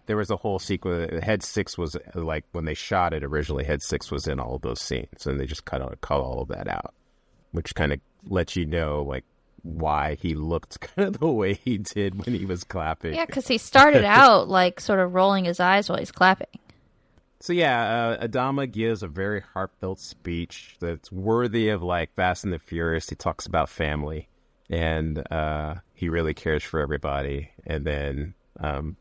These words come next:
Speaker 1: let's get back to work. And Baltar does another weird clapping instance. And they get, he sits, uh, gets to the, uh, like, the center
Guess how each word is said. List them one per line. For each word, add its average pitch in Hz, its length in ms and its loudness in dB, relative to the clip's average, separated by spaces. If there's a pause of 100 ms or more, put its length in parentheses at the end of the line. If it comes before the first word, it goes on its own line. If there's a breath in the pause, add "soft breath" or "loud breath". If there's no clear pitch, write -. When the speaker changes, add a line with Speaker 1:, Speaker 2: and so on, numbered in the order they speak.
Speaker 1:
let's - 200 -2
get 82 180 -2
back 82 220 -4
to - 100 -8
work. 135 380 -2 (880)
And 80 260 -4
Baltar 85 400 0
does 87 280 0
another 85 300 -2
weird 87 320 -2
clapping 92 580 -2 (120)
instance. - 600 -10 (400)
And 110 80 2
they 117 100 2
get, 123 200 2 (100)
he 117 120 -4
sits, - 320 -6
uh, 98 320 -2
gets 101 280 -2
to 113 140 -4
the, 92 260 0
uh, 87 280 0
like, 85 120 -4
the - 80 -14
center 90 340 -2